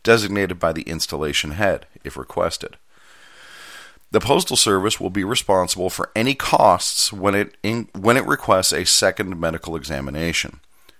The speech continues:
The employee may specifically seek light duty or may seek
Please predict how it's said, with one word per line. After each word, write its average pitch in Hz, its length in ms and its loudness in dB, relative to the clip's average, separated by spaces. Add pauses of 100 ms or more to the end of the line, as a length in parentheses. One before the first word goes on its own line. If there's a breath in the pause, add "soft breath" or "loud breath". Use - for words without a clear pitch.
(200 soft breath)
The 98 100 0
employee 127 480 2
may 113 200 -2
specifically - 680 -2
seek 104 360 0
light 104 340 2
duty 85 340 -2
or 98 220 -2
may 107 180 -2
seek - 280 -2